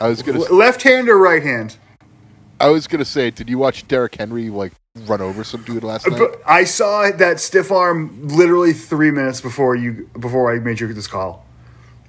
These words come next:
Speaker 1: I just wanted to mention how awesome that was.
Speaker 2: What a stiff
Speaker 1: The play
Speaker 2: arm.
Speaker 1: got, the, the, the play got called back, so it didn't even count. But it,
Speaker 2: Who
Speaker 1: it was just
Speaker 2: cares?
Speaker 1: the coolest thing.
Speaker 2: Remember,
Speaker 1: <laughs>
Speaker 2: remember, like, ten years ago? I'm gonna say a name that no one's gonna remember. It's Sammy Morris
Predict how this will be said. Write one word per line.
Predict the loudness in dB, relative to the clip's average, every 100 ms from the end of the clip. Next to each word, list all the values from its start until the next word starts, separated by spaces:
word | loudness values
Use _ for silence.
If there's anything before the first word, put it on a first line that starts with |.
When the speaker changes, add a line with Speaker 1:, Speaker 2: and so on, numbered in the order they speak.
| -2
Speaker 1:
I | 0
just | 0 -2
wanted | -2
to | -2
mention | -6 -8 -8
how | -6
awesome | -6 -8 -12
that | -12 -4
was. | 4
Speaker 2:
What | 4
a | 4 0
stiff | -2 0 0 2
Speaker 1:
The |
play | 4 4
Speaker 2:
arm. | 2 -2
Speaker 1:
got, | -10 -4
the, | -4 -4 -20 -12 -8
the, | -8 _ _ -2
the | 2
play | 4
got | 4 2
called | 2 0
back, | 0 -2 -4
so |
it | -8
didn't | -6 -6
even | -8 -8
count. | -6 -6 -8
But | -12
it, | 0
Speaker 2:
Who | 0
Speaker 1:
it |
was | 4
just | 4 2
Speaker 2:
cares? | 2 -2
Speaker 1:
the |
coolest | -4 -6 -12
thing. | -14 -16 -20 -18 -2
Speaker 2:
Remember, | 2 4 4 4 2 0 -4
Speaker 1:
<laughs> |
Speaker 2:
remember, | 0 2 4
like, | 4 2
ten | 0 0 2
years | 2 0
ago? | 0 0 2 0 -2 -14 -20 -20 -20 0
I'm | 2 4
gonna | 2 2
say | 4 4
a | 4
name | 2 0
that | 0 -2 -6 -14 -18 -12
no | -2 0
one's | 2 2
gonna | 0
remember. | 0 0 -2 -4 -6 -16 -10
It's | -4 0
Sammy | 2 4 4 0
Morris | 2 4 4 2 -2 -4